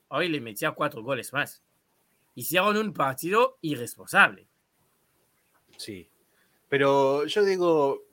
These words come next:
Speaker 2: está bien, sí coincido, ¿no? Fueron, fueron pasos para atrás. Eh, pero no sé, no, no sé si fue tanto por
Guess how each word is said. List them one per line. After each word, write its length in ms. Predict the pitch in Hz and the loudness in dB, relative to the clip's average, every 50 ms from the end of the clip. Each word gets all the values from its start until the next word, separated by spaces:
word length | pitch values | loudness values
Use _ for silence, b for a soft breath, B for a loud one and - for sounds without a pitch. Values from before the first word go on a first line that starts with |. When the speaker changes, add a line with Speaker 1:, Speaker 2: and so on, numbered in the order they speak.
| _ _ _ _ _ - | _ _ _ _ _ -20
Speaker 2:
está 220 | 127 139 - - 160 | -20 -6 0 2 4
bien, 180 | 156 127 107 104 | 4 4 2 -2
sí 80 | - 123 | -4 -6
coincido, 400 | - 120 120 107 - 131 110 101 | -6 -6 -6 -4 -4 -4 -2 -2
¿no? 120 | 113 120 | -2 -4
Fueron, 540 | - - 139 123 123 113 107 104 98 98 98 | -4 -2 -2 0 0 -2 -2 -6 -10 -12 -8
fueron 220 | - - 110 107 101 | -4 -2 -2 -2 -2
pasos 220 | 113 110 - 113 - | -4 -4 -4 -4 -4
para 160 | - 95 95 | -2 -2 -2
atrás. 340 | - 104 101 90 - - _ _ _ _ _ _ _ _ _ _ _ _ - | -2 -2 -4 -4 -4 -8 _ _ _ _ _ _ _ _ _ _ _ _ -8
Eh, 1600 | 107 104 104 104 104 101 101 101 101 101 101 101 101 98 98 98 98 95 95 95 95 92 - - - - - - - - - _ _ - | -4 -2 0 0 0 0 0 -2 -2 -2 -2 -4 -4 -4 -6 -6 -6 -8 -8 -8 -8 -10 -10 -12 -12 -14 -14 -16 -16 -18 -18 _ _ -6
pero 760 | - 110 113 117 113 113 113 113 110 107 107 107 107 104 101 _ _ _ _ _ _ _ _ _ _ _ _ _ _ _ _ - | -4 -2 0 0 0 2 2 2 0 0 0 -2 -2 -4 -8 _ _ _ _ _ _ _ _ _ _ _ _ _ _ _ _ -12
no 180 | 123 139 147 | -8 -8 -8
sé, 260 | 143 - - 127 110 | -2 2 2 4 4
no, 140 | 107 120 123 | 4 0 -2
no 240 | 113 123 127 143 160 | -2 -2 -2 -2 -4
sé 240 | - - 185 180 - _ _ b b b b b b b b b b b b b | -2 -2 -4 -4 -4 _ _ b b b b b b b b b b b b b
si 140 | - - 139 | -14 -12 -6
fue 160 | - - 156 | -2 -2 2
tanto 360 | 151 160 156 160 151 156 151 - | 4 4 4 4 4 0 0 2
por 720 | - 127 123 120 120 117 113 110 110 107 104 101 95 - | 2 2 4 4 4 4 2 2 2 0 -2 -4 -6 -12